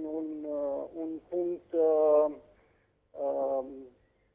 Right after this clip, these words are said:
cum să zic, uh, fierbinte, uh,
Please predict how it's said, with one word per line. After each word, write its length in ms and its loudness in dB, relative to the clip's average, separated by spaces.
cum 160 -4
să 140 4
zic, 260 -8
uh, 420 2
fierbinte, 880 6
uh, 840 0